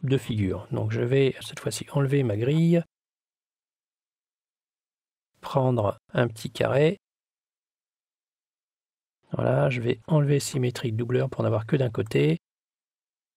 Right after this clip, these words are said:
Je vais le mettre un petit peu sur le côté comme ça. Et je vais répéter mes instances.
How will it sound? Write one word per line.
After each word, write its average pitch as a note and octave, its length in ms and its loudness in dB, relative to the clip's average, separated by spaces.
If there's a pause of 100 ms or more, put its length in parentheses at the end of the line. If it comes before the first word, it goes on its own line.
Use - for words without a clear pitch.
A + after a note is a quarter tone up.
(300)
Je - 120 -18
vais - 100 0
le G#2 80 2
mettre B2 480 -4 (100)
un - 80 -12
petit - 160 -12
peu C#3+ 80 -2
sur - 120 -4
le - 40 -14
côté - 220 -6
comme - 160 -6
ça. - 360 2 (1400)
Et D#3+ 220 4
je C3+ 80 0
vais A2+ 80 0
répéter A#2 300 -2
mes C3 120 2
instances. - 640 -6